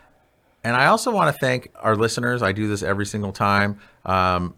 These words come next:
if you're a new listener, please follow us, like us, subscribe, whatever all that stuff is you do on the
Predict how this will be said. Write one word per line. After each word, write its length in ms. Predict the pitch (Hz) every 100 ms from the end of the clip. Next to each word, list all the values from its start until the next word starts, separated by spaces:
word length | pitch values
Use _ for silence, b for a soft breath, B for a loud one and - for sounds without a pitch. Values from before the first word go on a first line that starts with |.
| _ _
if 220 | 95 -
you're 140 | 107 104
a 60 |
new 160 | 117 127
listener, 480 | 123 117 120 120 110
please 520 | - 113 107 101 -
follow 360 | - 107 104 104
us, 200 | 104 101
like 240 | 95 101
us, 160 | 107 101
subscribe, 720 | - 82 - 101 101 101 101
whatever 460 | 87 92 98 95 98 -
all 180 | 87 92
that 260 | 92 -
stuff 300 | - 92 90
is 220 | 98 92
you 80 | 92
do 260 | 87 92 95
on 140 | 90
the 160 | 87